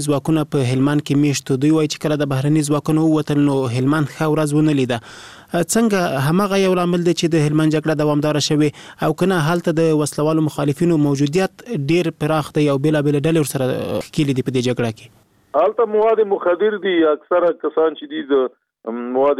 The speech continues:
Speaker 2: مخدر په خاطر باندې، د قاچاقو په خاطر باندې هم جنګيږي. په دې کې استخبارات منطقي هم لاس لري او د دې، آه،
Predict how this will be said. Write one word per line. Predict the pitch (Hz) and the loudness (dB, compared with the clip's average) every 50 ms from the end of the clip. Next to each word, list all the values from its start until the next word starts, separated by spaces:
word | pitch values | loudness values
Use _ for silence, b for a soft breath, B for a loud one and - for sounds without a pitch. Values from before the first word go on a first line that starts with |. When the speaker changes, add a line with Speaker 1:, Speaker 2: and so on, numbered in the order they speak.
| 139 | -4
Speaker 2:
مخدر | 135 131 - 131 123 135 147 139 - | -6 -4 -2 -2 0 0 -2 -2 -4
په | - - | -8 -4
خاطر | - 127 123 - 131 120 120 | -4 -4 -2 -2 -4 -2 0
باندې، | 123 120 120 117 107 | -2 0 -2 -2 -2
د | 107 107 - | -2 -2 -2
قاچاقو | 127 107 - - 127 127 120 - 117 | -2 -2 0 0 -2 -2 -2 -6 -12
په | - - - | -16 -8 -4
خاطر | 104 110 110 123 117 113 | -4 -2 -2 -2 -2 0
باندې | 117 120 117 123 | -2 -2 -2 -4
هم | 127 127 113 110 | -6 -6 -2 -2
جنګيږي. | 120 117 117 113 113 113 107 104 110 107 - | -2 -2 -2 -6 -8 -10 -8 -8 -8 -6 -4
په | - 101 107 | -2 0 0
دې | 120 117 98 | 0 0 0
کې | - 120 107 | 0 -2 -2
استخبارات | - - - 98 90 107 107 110 - - 117 - 113 107 | -2 -4 -6 -4 -2 0 0 0 0 -4 -6 -8 -8 -6
منطقي | 107 104 101 - 98 - - 123 | -8 -6 -6 -8 -8 -4 -6 -4
هم | 127 123 120 | -2 0 0
لاس | 117 113 - - - | 0 0 0 -4 -4
لري | 110 110 107 107 104 101 - _ _ _ _ _ _ _ | -4 -2 -2 -2 -4 -6 -10 _ _ _ _ _ _ _
او | - 104 104 107 104 107 110 107 104 | 0 2 2 4 4 4 4 2 2
د | 98 110 107 | 0 -2 0
دې، | 107 113 113 110 110 107 98 104 | 0 2 2 2 2 2 2 2
آه، | 107 104 | 2 0